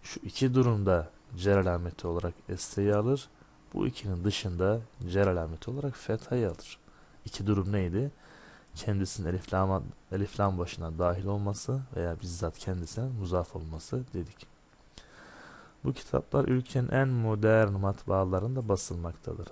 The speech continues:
Tutbe'u hazihil kutubu. Tutbe'u basılmaktadır. Hadihil kutubu. Bu kitaplar nerede? Fi ehdesi metabi'il beledi.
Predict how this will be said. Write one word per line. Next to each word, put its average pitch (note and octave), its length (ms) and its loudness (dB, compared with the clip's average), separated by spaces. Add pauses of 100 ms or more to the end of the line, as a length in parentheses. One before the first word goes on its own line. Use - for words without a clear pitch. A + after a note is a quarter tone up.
(120)
Tutbe'u F#2+ 600 -4
hazihil G2+ 840 0 (100)
kutubu. F2+ 560 -8
Tutbe'u A#2 500 -6
basılmaktadır. G2 920 -4
Hadihil G2 560 0
kutubu. F2+ 840 -4
Bu F#2 100 -2
kitaplar G2+ 600 -4 (140)
nerede? F#2 440 2 (800)
Fi G#2 600 2 (160)
ehdesi A#2+ 840 2 (120)
metabi'il A2 1300 2 (160)
beledi. G2+ 880 2